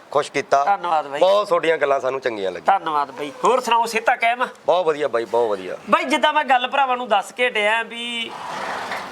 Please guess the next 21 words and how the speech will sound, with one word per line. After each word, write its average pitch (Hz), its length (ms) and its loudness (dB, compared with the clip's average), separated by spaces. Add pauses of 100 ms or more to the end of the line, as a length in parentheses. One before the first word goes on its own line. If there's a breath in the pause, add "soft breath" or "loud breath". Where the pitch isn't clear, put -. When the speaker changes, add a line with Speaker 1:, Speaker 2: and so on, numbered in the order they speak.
Speaker 2:
ਇੱਕ 254 240 2
ਪੀੜ੍ਹੀ, 247 400 0
ਜਿੱਦਾਂ 208 360 2
ਅੰਕਲ 196 280 -2
ਜੀ 185 120 -4
ਦੀ 190 160 -4
ਗੱਲ 175 180 2
ਕਰੀਏ 175 300 -2
ਤੇ 180 160 0
ਅੰਕਲ 165 280 -4
ਨੇ 165 140 -4
ਕਹਿੰਦੇ 175 320 -4
ਵੀ 165 120 -4
ਜਿਉਂ 170 560 0
ਲੱਗੇ, 165 320 -2
ਜਿਉਂ 190 420 0
ਲੱਗੇ, 170 420 0
ਜਿਉਂ 208 240 2
ਲੱਗੇ 180 280 0
ਹਟੇ 208 260 0
ਨਹੀਂ। 135 140 -10